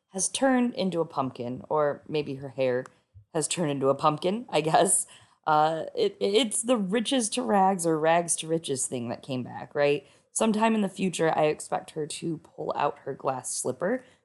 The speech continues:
which, like we talked about last couple episodes, she lost it in that last Storm of Sword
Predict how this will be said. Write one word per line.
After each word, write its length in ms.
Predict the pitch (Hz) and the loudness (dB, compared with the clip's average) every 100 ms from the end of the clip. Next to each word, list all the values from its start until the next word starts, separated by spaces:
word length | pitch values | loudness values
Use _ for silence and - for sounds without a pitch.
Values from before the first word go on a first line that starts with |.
| _ | _
which, 260 | 160 - - | -2 0 -2
like 180 | 131 131 | -2 -2
we 120 | 151 | -6
talked 320 | - 131 - | -2 -4 -4
about 280 | 135 131 - | -4 -4 -2
last 360 | 165 226 - - | 0 0 0 -4
couple 240 | 151 139 | -2 0
episodes, 600 | 127 135 - 139 135 131 - _ | 0 -4 0 2 2 -2 -12 _
she 180 | _ 202 | _ -2
lost 480 | 175 151 131 - - | 0 2 0 -2 -4
it 140 | 165 | -2
in 100 | 175 | -2
that 180 | 143 110 | -2 -2
last 340 | 131 127 127 - | -2 0 -2 -4
Storm 260 | - 123 | -4 -4
of 100 | 120 | -2
Sword 380 | - - 123 123 | -4 0 0 0